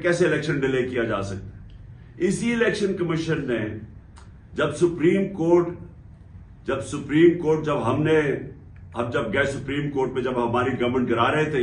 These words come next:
ये, तो इसी सुप्रीम कोर्ट के पास जब हम गए, तो वो मान गए थे कि election, हम, हमने कहा elections करवा दो, वो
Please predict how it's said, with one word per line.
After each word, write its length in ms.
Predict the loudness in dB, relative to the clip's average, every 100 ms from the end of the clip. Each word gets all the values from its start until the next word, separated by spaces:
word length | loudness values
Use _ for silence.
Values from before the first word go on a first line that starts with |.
| 0
ये, 60 | -4 -8 -14 -20 -20 -20 -20 -6
तो 80 | -2
इसी 260 | 0 -2 -2
सुप्रीम 440 | -2 -2 -4 0
कोर्ट 300 | 2 2 0
के 60 | -4
पास 320 | -2 0 0
जब 160 | -2
हम 160 | -2 -2
गए, 220 | -4 -4 -4 -8 -14 -20 -20 -20 -20 -20 -20 -20 -20 -20 -20 -20 -20 -20 -20 -20 -20 -20 -20 0
तो 100 | 4
वो 120 | 4 4
मान 320 | 6 6 8
गए 140 | 8
थे 140 | 8 4
कि 100 | 6
election, 420 | 6 4 0 0
हम, 380 | 2 0 0 -2
हमने 200 | 0 0
कहा 140 | 2
elections 360 | 0 0 -2 0
करवा 260 | 0 0 0
दो, 240 | -4 -8 -14 -2
वो 120 | 0